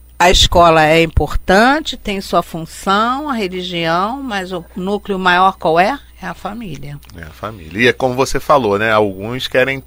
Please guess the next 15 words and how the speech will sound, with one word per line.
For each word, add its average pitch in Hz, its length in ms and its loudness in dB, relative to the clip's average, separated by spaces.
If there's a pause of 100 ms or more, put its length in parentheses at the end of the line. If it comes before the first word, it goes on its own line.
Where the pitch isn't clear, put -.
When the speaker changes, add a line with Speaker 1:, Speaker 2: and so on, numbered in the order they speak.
Speaker 2:
transferir 131 720 -2
pra 107 480 0 (160)
escola, 107 600 0
alguns 98 300 -4
pais, 104 500 -2 (420)
essa 117 240 -2
responsabilidade, 147 1120 -2
né? 160 180 -12 (520)
Speaker 1:
Essa 165 280 -2
responsabilidade. 180 640 0
E 254 160 4
interessante 240 720 0
que 214 80 -2
aqui 220 320 -2
o 170 460 2